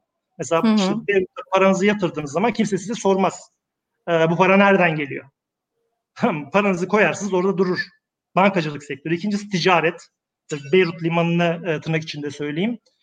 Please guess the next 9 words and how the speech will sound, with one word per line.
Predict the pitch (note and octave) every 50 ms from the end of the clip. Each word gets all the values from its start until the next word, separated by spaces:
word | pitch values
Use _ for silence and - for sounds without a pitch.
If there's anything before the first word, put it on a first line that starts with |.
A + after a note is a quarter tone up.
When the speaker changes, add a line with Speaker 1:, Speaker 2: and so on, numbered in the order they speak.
| _ _ _ _ _ _ _ -
Speaker 1:
E, | F#3+ F3 F3 F3 E3+ E3+ E3+ E3+ E3+ E3 E3 E3 E3 E3 F3 - - - A3+ F3
ve | A3+ A3+ A3 A#3 B3 B3 B3
aynı | A3+ A3 A#3 A#3 G3
zamanda | E3 F3 F3 G#3+ C#4 C4+
üçüncüsü | - - G#3+ G3 F#3+ - - -
de | A#3+
sizin | - F3+ F3+ G3+
söylediğiniz | - - G3 F#3 F3 D#3+ F#3+ A3+ B3+ B3 - - - _ -
turizm, | G3 A3 G3 E3 - D#3